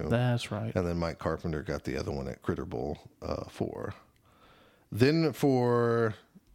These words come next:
Speaker 2: we had High Elves win two tournaments. Those were with, uh, me at Critter Bowl, first Critter Bowl, and then I believe it was Brad Wells at Critter Bowl two. So we kinda got some interesting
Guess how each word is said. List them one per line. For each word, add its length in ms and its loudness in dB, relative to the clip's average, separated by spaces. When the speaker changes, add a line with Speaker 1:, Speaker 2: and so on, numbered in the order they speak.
Speaker 2:
we 140 2
had 100 2
High 220 4
Elves 240 2
win 180 2
two 200 2
tournaments. 800 -2
Those 200 2
were 140 0
with, 320 -2
uh, 220 0
me 420 2
at 220 -6
Critter 260 -2
Bowl, 320 -4
first 300 0
Critter 180 -2
Bowl, 380 -2
and 200 -2
then 100 0
I 40 0
believe 360 -2
it 140 -2
was 120 -2
Brad 360 -2
Wells 360 0
at 80 -10
Critter 240 -4
Bowl 220 -2
two. 500 -4
So 140 -2
we 60 0
kinda 240 2
got 160 4
some 180 0
interesting 800 2